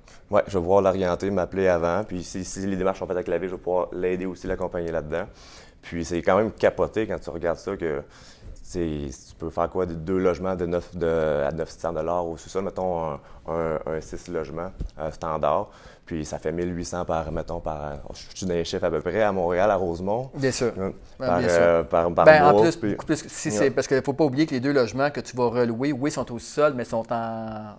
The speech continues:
Speaker 2: sont neufs.
Speaker 1: Ils sont neufs. Il y a
Speaker 2: Donc,
Speaker 1: beaucoup
Speaker 2: euh,
Speaker 1: moins
Speaker 2: à ce moment-là,
Speaker 1: de
Speaker 2: tu vas être capable de les
Speaker 1: Ouais.
Speaker 2: louer souvent au même prix que ceux de plus haut qui sont pas rénovés à neuf, euh,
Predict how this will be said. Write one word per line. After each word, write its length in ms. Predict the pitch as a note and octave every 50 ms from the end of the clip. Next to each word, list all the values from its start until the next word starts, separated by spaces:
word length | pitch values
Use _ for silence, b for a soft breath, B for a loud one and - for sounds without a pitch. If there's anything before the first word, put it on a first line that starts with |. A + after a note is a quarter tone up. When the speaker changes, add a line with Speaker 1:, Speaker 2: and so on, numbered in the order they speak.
| - _ _
Speaker 2:
sont 200 | - - A#2 A2
neufs. 380 | A2+ C3 B2+ - - - - _ - - -
Speaker 1:
Ils 60 | -
sont 180 | - F#2 F2 F2
neufs. 440 | F#2+ G2 G2+ F#2 F2+ - - - - -
Il 80 | - B2
y 40 | B2+
a 40 | B2
Speaker 2:
Donc, 100 | B2 B2
Speaker 1:
beaucoup 180 | A#2 - -
Speaker 2:
euh, 40 | B2
Speaker 1:
moins 80 | A#2 A#2
Speaker 2:
à 80 | A2+
ce 60 | A#2 -
moment-là, 380 | B2+ A#2+ B2 A#2+ A#2+ A#2+ C3+
Speaker 1:
de 40 | -
Speaker 2:
tu 60 | -
vas 60 | B2 A2+
être 60 | -
capable 300 | B2 A#2 - C3+ C3 B2+
de 40 | B2
les 40 | A#2
Speaker 1:
Ouais. 40 | A#2+
Speaker 2:
louer 140 | A#2+ C3+ B2+
souvent 220 | - - B2 B2+
au 100 | C3 B2+
même 260 | A#2 A#2+ C3 B2+ B2
prix 260 | - - B2+ A#2+ C#3 C#3
que 100 | - A#2
ceux 200 | - - C3 B2+
de 80 | A#2+ A2
plus 200 | - - A#2 A#2
haut 140 | C3 C3+ C3
qui 100 | - -
sont 140 | - A2+ G#2
pas 140 | - B2
rénovés 420 | A#2 A#2+ A2+ A2+ A2 G#2 A2 A#2 A2+
à 80 | G#2
neuf, 280 | G#2 A2 A2+ A2+ - -
euh, 200 | A2 G2+ G2 G2+